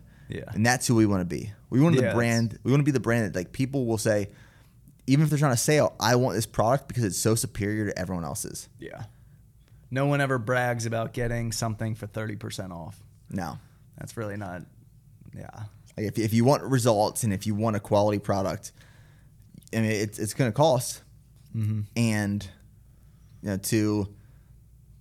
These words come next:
Speaker 2: to kind of respect your own brand, like, to respect B P N, like, we know what B P N is worth.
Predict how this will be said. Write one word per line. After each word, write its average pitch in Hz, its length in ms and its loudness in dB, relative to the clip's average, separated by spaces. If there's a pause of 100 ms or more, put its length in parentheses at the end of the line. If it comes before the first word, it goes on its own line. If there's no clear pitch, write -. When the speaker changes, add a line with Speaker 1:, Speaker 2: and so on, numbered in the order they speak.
(120)
Speaker 2:
to - 80 -12
kind 139 160 4
of 117 60 2
respect 113 500 0
your 90 120 0
own 143 220 2
brand, 92 480 -4 (240)
like, - 220 -16
to 95 240 -4
respect 117 440 -2
B 120 120 2
P 110 180 -2
N, 110 340 0 (600)
like, 95 120 -4
we 120 140 2
know 143 140 4
what 151 120 4
B 107 120 -2
P 101 160 -2
N 87 80 -4
is - 180 -10
worth. - 380 -10